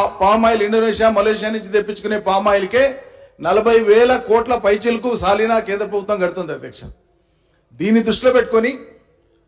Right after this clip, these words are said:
భారతదేశంలో మొత్తంలో కూడా దాదాపు పద్దెనిమిది లక్షల హెక్టార్లలో ఆయిల్ పామ్ను దేశవ్యాప్తంగా సాగు చేయాలని కేంద్ర ప్రభుత్వం ఇటీవల నిర్ణయం తీసుకొని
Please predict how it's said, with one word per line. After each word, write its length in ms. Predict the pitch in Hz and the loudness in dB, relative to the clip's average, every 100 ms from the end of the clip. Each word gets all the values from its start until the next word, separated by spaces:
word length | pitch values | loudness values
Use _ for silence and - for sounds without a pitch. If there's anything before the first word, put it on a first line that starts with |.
| _ | _
భారతదేశంలో 840 | 143 208 233 240 233 214 220 220 | 0 0 2 2 2 0 0 0
మొత్తంలో 560 | 208 - - 247 233 220 | 0 -4 0 0 4 4
కూడా 240 | 202 208 190 - - - _ - | 4 2 0 -6 -18 -20 _ -4
దాదాపు 600 | 170 208 220 226 202 190 - - _ _ _ _ 160 | 0 2 2 2 0 0 -8 -20 _ _ _ _ -4
పద్దెనిమిది 560 | 170 233 240 240 240 | 0 2 2 2 2
లక్షల 420 | 220 202 - 240 262 | 2 2 0 0 2
హెక్టార్లలో 720 | 214 202 233 226 220 214 233 | 0 0 2 2 2 2 2
ఆయిల్ 320 | 208 202 220 190 | 4 4 2 2
పామ్ను 300 | 220 214 220 | 0 2 -2
దేశవ్యాప్తంగా 840 | 185 190 208 220 208 214 202 202 | -2 -2 0 2 2 0 -4 0
సాగు 300 | 196 175 202 196 | -2 2 2 2
చేయాలని 360 | 196 190 185 | 2 2 -2
కేంద్ర 280 | 220 185 196 | -4 -6 -6
ప్రభుత్వం 340 | 185 190 185 202 | -4 -4 -4 -6
ఇటీవల 320 | 170 185 190 | -2 0 0
నిర్ణయం 340 | 175 175 196 | -4 -4 -6
తీసుకొని 460 | 180 165 185 208 | -6 -6 -4 -4